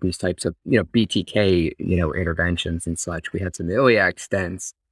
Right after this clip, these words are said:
and, you know, maybe some occasional things for S F A, but really nothing you would need, you know, for below the knee,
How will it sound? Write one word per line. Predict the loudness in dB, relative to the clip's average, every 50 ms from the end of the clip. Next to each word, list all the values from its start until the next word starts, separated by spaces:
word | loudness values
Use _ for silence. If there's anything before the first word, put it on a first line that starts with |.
| _ _ _ -4
and, | -2 0 0 2 2 2
you | 2 2
know, | 2 2
maybe | 2 2 2 2 0 -2
some | -2 -2 -4
occasional | -4 0 2 4 6 6 6 4 2 2 0 -2 -6 _ -2
things | -2 -2 -2 -2
for | -2 -2 -2 -2
S | -4 -2 -4
F | -4 -2 -2
A, | -4 -2 -2 -4 -4 -4
but | -4 -4 -6 -6 -6 _ _ _ _ _ _ _ _ 2
really | 6 6 8 8 6 6 6
nothing | 4 4 2 4 2 2 2 2 2 2 4
you | 4 2 2
would | 2 0 0
need, | 2 2 2 2 2 0 -4
you | -2 -2 0
know, | 0 -2
for | -4 -2 0 0 2 2 0 -4 -4 -8 _ _ _ _ _ 0
below | 2 4 4 4 4
the | 2 2
knee, | 0 2 2 0 0 0 0 -2 -4